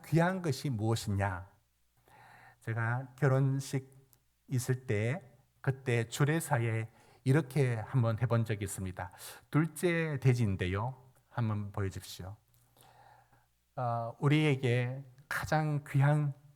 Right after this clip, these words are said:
금이 있다. 황금이 있고 소금이 있고 그보다 더 귀한 것이 지금이다.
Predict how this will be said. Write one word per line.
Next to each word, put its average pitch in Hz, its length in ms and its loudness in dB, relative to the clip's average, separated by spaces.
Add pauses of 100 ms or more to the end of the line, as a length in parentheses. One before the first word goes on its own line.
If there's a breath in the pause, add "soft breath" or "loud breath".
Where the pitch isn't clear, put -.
(120)
금이 151 320 4
있다. 98 500 -6 (840 soft breath)
황금이 127 540 2
있고 143 680 -6 (460)
소금이 131 560 2
있고 - 640 -6 (220 loud breath)
그보다 143 300 4
더 139 280 2
귀한 139 380 2
것이 135 440 -4 (300)
지금이다. 156 720 4